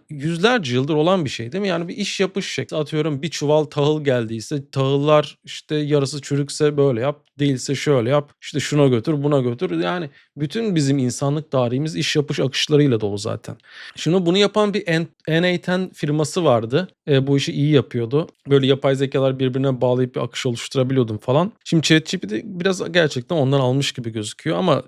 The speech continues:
yani onu N A ten icat etmedi sonuçta. Hatta bazıları işte Zapier'ın aynısını yapmışlar diye yazdı da yani dediğim gibi bu iş akış şeyini Zapier icat etmedi. N-, N A ten icat etmedi. N A ten de ne biçim bir ka-, şirket ismi? Valla telaffuz ederken zorlanıyorum.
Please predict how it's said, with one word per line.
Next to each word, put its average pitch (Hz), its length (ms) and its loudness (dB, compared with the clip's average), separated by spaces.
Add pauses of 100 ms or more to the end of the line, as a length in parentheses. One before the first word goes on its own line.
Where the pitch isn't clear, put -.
(140)
yani 139 220 2
onu 156 360 -2 (100)
N 160 200 2
A 151 40 -2
ten 160 240 -2
icat 151 340 2
etmedi 139 320 -2
sonuçta. 117 580 -8 (120)
Hatta 165 380 0
bazıları 180 340 2
işte 180 200 -4
Zapier'ın 156 580 -2
aynısını 156 420 -2
yapmışlar 151 680 -2
diye 127 500 -2
yazdı 135 340 -4
da 196 100 2
yani 151 320 2 (120)
dediğim 165 260 2
gibi 143 160 -6
bu 147 120 -4
iş 156 220 -6
akış 147 420 -6
şeyini 151 380 0
Zapier 139 500 2 (240)
icat 139 340 2
etmedi. 123 540 -2 (100)
N-, 135 160 0
N 131 100 4
A 123 60 0
ten 135 280 0
icat 131 340 0
etmedi. 123 400 -4 (240)
N 156 240 4
A 156 80 -2
ten 185 200 2
de 143 120 0
ne 160 180 -2
biçim 131 340 -4
bir 113 40 -8
ka-, - 240 -10
şirket 123 380 -2
ismi? 120 300 -2
Valla 131 280 2
telaffuz 123 400 -2
ederken 123 380 0
zorlanıyorum. 117 560 -4